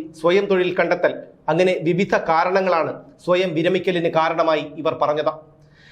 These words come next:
എസ് ഐ പരിശീലനം തുടങ്ങിക്കഴിഞ്ഞും വിട്ടുപോകുന്നവരുണ്ട്. പരിശീലനത്തിന് മുമ്പ് ഒപ്പുവയ്ക്കുന്ന കരാർ അനുസരിച്ച്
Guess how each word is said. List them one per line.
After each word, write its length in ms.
എസ് 220
ഐ 100
പരിശീലനം 540
തുടങ്ങിക്കഴിഞ്ഞും 580
വിട്ടുപോകുന്നവരുണ്ട്. 760
പരിശീലനത്തിന് 640
മുമ്പ് 180
ഒപ്പുവയ്ക്കുന്ന 500
കരാർ 280
അനുസരിച്ച് 400